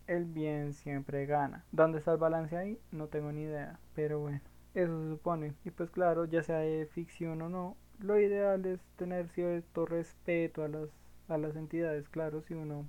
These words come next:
pues, lo que dice ahorita, aclarar cuando uno va a referirse a ellas. Siempre el más... Se me cayó mi anillo. Siempre el mayor respeto.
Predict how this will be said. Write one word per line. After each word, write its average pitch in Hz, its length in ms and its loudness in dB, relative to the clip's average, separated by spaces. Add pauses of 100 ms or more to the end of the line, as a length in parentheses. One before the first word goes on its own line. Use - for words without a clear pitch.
(160)
pues, 151 160 0
lo 156 140 4
que 165 100 -4
dice 156 140 -4
ahorita, 170 420 -2 (480)
aclarar 180 600 8 (380)
cuando 156 300 4
uno 147 320 0
va 147 140 0
a - 20 -6
referirse 147 540 0
a 160 120 -2
ellas. 160 600 -4 (120)
Siempre 156 340 6
el 147 160 4
más... 151 520 -6 (1080)
Se 160 100 -4
me 151 160 -4
cayó 139 260 -4
mi 143 140 -4
anillo. 143 260 -6 (360)
Siempre 165 380 2
el 156 100 2
mayor 151 360 0
respeto. 190 920 -2